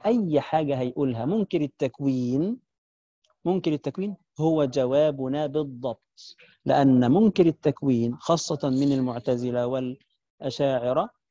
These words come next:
م، يقولون بأن العالم حادث وصفة القدرة قديمة، فكل جواب لهم سيقولونه إذا سألناهم هذا السؤال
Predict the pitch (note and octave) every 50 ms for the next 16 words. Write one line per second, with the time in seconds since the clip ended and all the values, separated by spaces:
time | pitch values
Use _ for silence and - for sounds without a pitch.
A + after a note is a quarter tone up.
0 | _ C#3+ D3+ F3+ G#3 - _ _ _ _ _ _ _ C#3+ D3+ D#3 - - D3+ D3
1 | D3 E3 G3 G#3 F#3 E3 D#3 D3 C#3+ C#3+ C#3 C3+ C3+ B2+ A#2+ B2+ B2+ C3 C3 B2+
2 | C3 C3 B2+ C3 C3 - _ _ _ _ - - C#3 C3 C3+ C3+ C3 C3 B2+ -
3 | - D3+ D#3+ F3+ F#3+ F#3+ _ _ _ _ _ _ _ _ _ - C3+ C3+ - -
4 | D3+ - D3 C3 - C#3 B2+ B2 - C#3+ B2 C3 C3 C3+ - - C#3+ - - _
5 | _ - - B2 B2+ B2 A#2+ A2 A2 G#2+ - _ _ _ _ _ - C#3 C3+ -
6 | - F#3+ F#3+ F3+ E3+ D#3 D3 D3 C#3+ B2+ C#3 C3+ C3 C3 C#3 C#3+ C#3+ C3+ C3 A#2+
7 | A2 A#2+ A#2 A2 A2 - - _ _ - B2+ C3 C#3 D3+ D3+ B2+ C3+ D3 D#3 F3
8 | F#3 G3 A3 A#3 _ _ _ _ _ _ - C#3+ C3+ C3+ B2+ - - D#3 D3 C#3+
9 | D3 D3 C#3+ C3+ B2+ B2 A#2 A#2 A#2 B2 C#3 C3 C3+ B2+ - C#3 C3 C3 C3+ C#3+
10 | C#3+ C#3 C#3+ C#3 C#3 D3 C#3+ D3 C#3 - - - F3 G3 G#3+ A3